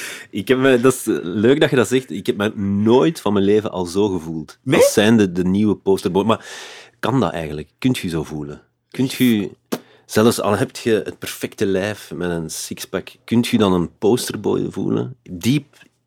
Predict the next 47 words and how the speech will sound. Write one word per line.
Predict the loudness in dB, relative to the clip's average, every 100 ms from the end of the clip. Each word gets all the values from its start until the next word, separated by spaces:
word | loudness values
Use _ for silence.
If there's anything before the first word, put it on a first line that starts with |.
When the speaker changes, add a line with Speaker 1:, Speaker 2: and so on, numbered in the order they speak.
| _
Speaker 1:
van | 0 0
binnen? | 0 -2 -4
Speaker 2:
Ik | -6
Speaker 1:
Ik | -4
Speaker 2:
denk | -2 0
Speaker 1:
weet | -2
Speaker 2:
dat | -4 -4
je |
vooral | -2 0 0
een | -2
poster | -4 -4 -6
nodig | -6 -4 -4
hebt | -4 -6
om | -8
dat | -8 -10
te |
kunnen | -10 -8 -8
voelen. | -12 -16 -20 _ _ _ _ _ -20 _ _
Speaker 1:
Ja. | -10 -2
Speaker 2:
Dat | -2
is | -2
nog | -2
niet | -2
het | -4
geval, | -6 -10 -12 -12
zie | -12
ik. | -14 0
Speaker 1:
Nee. | 4 6 6
<laughs> | 6 4 4 2 2 -2 -2 -2
Nee, | 4 4
Speaker 2:
Nee. | 2
Speaker 1:
ik, | -6
ik | -8 -10 2
ben | 4 6 4
een | 4
van | 6
de | 6
weinigen. | 6 4 2 -2 -4 -20 -18
Er | -4
zijn | 0
veel | 2 2
van | 2
mijn | 2
collega's | 2 2 0 0
die | 0
hun, | 0 -2
hun, | -4 -4 -4 -6